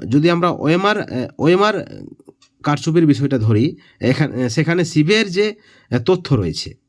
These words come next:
সিবিআই এই সংখ্যাটা, আহ, চার হাজার একানব্বই জন দেখিয়েছেন, কিন্তু সিবিআইয়ের এই দাবিকে আবার মেনে নেয়নি আদালত, যেমনটা কিন্তু দাবি করছে অযোগ্যদের সংগঠন।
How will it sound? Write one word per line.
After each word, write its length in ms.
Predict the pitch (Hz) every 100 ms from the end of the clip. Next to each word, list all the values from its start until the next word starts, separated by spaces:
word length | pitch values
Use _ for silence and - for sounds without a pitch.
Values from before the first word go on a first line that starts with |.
| _ - - _
সিবিআই 420 | - 180 190 220 220
এই 180 | 175 185
সংখ্যাটা, 600 | 151 123 113 113 117 - _ _ - _ _ _
আহ, 200 | 110 120
চার 240 | 117 170
হাজার 440 | 175 170 190 202 - _ _ _
একানব্বই 580 | - 143 185 196 180 202
জন 220 | 175 175
দেখিয়েছেন, 500 | 156 147 165 151 180 - _ - _
কিন্তু 200 | - 170
সিবিআইয়ের 580 | 175 - 160 180 220 226 -
এই 220 | 135 185 190
দাবিকে 520 | 135 107 117 143 170
আবার 360 | - 110 131 180
মেনে 360 | 120 104 117 113
নেয়নি 520 | 95 135 214 202 185 127
আদালত, 560 | 104 95 98 123 160 _ _ _
যেমনটা 600 | 95 90 123 175 208 180
কিন্তু 320 | 135 101 95 98
দাবি 280 | 85 85
করছে 460 | 92 95 - 170 175
অযোগ্যদের 600 | - 92 90 78 82 104
সংগঠন। 640 | 143 - 101 95 80 -